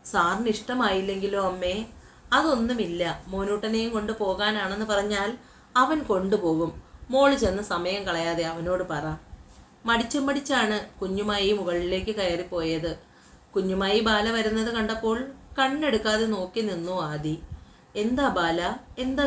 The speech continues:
കാര്യം?" "മോനൂട്ടനെയും കൊണ്ട് അമ്പലത്തിൽ പോകണമെന്നുണ്ട് സാർ." ഒരുങ്ങി ഇറങ്ങി വരുമ്പോൾ ആദിയുടെയും ബാലയുടെയും ഡ്രസ്സ് ഏകദേശം ഒരുപോലെ. മംഗലത്തമ്മയ്ക്ക് അവരെ കണ്ടപ്പോൾ സന്തോഷം തോന്നി.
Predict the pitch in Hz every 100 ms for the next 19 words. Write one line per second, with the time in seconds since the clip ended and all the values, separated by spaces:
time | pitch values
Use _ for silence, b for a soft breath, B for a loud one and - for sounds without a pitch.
0 | 269 226 220 220 226 226 - - - B
1 | B - 175 180 180 196 202 214 220 214
2 | 202 214 - - 151 156 170 214 220 190
3 | 185 196 190 185 160 160 156 B B B
4 | - 233 233 226 - - - - - -
5 | - - - - - - - - - -
6 | B B B 226 220 233 262 254 240 247
7 | 254 233 233 247 254 254 185 180 202 202
8 | 208 226 220 208 214 214 226 226 226 214
9 | 208 - 226 240 - 285 277 269 277 285
10 | 262 185 175 175 160 156 - B B B
11 | B B - 180 175 185 185 208 208 208
12 | 220 247 - 214 214 240 240 214 214 214
13 | 220 220 - 170 165 180 214 208 156 151